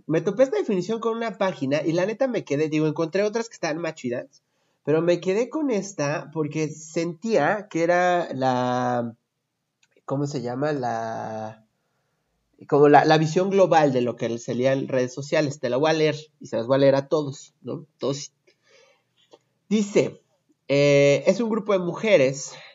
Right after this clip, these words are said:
emprendedoras que se volvieron conocidas por comentarios como 'Hoy cierro pedido, nena', o 'Entrego en punto, en punto medio, linda', dejando de lado las formalidades con las que se puede atender en el chat de una tienda online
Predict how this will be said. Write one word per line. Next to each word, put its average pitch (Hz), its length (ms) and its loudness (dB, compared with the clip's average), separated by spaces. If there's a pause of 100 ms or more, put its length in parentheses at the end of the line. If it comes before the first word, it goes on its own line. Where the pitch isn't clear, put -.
(240)
emprendedoras 123 1080 0 (320)
que 135 100 -6
se 143 120 0
volvieron 175 300 4
conocidas 165 640 -2 (460)
por 151 240 0
comentarios 151 560 -2
como 127 360 -4
'Hoy 143 140 0
cierro 147 360 -6
pedido, 147 420 -2
nena', 156 440 0 (340)
o 139 120 0
'Entrego 147 340 0
en 143 120 -4
punto, 135 500 -2
en 127 140 -6
punto 156 280 -4
medio, 135 320 -2
linda', 190 440 -4 (420)
dejando 214 340 0
de 226 60 0
lado 185 160 6
las 170 200 2
formalidades 139 720 -2
con 120 120 -12
las 113 140 -16
que 120 80 -20
se 120 100 -16
puede 143 220 0
atender 139 600 -2
en 123 140 -12
el 117 120 -12
chat 127 200 -10
de 131 100 -10
una 131 160 -10
tienda 135 320 -6
online 147 400 -4